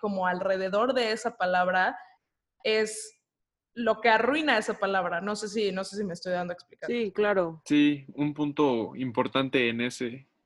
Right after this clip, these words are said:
Speaker 3: tema es que para nuestra generación, la generación de los millennials, la generación Z, ya es un tema que implica una presión, una, una exigencia que tenemos que encontrar.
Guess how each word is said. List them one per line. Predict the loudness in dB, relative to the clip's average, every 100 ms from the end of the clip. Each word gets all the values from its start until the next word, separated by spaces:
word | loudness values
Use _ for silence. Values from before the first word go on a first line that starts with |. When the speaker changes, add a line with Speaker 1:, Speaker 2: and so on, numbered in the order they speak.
| 2
Speaker 3:
tema | 2 4 0 0
es | -2 -4
que | -2 -2 -2 -8 _ _ _ _ _ _ _ _ _ _
para | 2 2 2
nuestra | 2 0 -2
generación, | -2 0 2 2 4 6 6 4
la | 0
generación | -2 -2 -2 -2 -4 -4 -8 -14 _ _ _ -4
de | 0
los | 0 0
millennials, | 0 0 2 2 0 0
la | -2
generación | -2 0 0 2 0
Z, | 2 2 4 2 0 -4 _ _ _
ya | 2
es | 2 2
un | 0 2
tema | 2 4 2 -2 _ _ _
que | -2
implica | 0 2 2 4
una | 2
presión, | 2 0 4 2 2 -6 _ _ _ _ _
una, | -4 0 2 2 2 2 -2 -8 _ _ _ _ _ _ _ _ _ _ _ _ _ _ _ _ _ _ _ _
una | 2 4
exigencia | 4 0 2 4 4 4
que | -2
tenemos | 2 2 4 2
que | 0
encontrar. | -2 -2 0 2 2 0